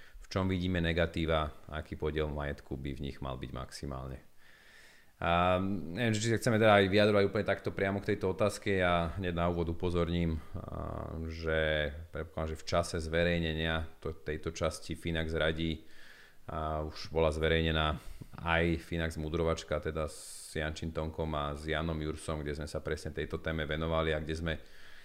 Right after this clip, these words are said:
opäť, by som povedal tak, že bez servitky <laughs> predstavili náš pohľad a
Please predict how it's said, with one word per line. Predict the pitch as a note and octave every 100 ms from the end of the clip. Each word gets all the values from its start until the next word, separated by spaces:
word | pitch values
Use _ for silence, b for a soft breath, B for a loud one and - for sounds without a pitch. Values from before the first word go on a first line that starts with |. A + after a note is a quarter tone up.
| b -
opäť, | D#2+ F2 D2+
by | D#2
som | D#2+
povedal | D#2+ D#2+
tak, | D#2+
že |
bez | D2+ D#2+ -
servitky | F2 D#2+ E2 - E2+ D#2+ B B - D#2
<laughs> | - - - - -
predstavili | E2 - F2 E2 D#2+
náš | D#2+ -
pohľad | E2 E2 D#2+
a | D#2+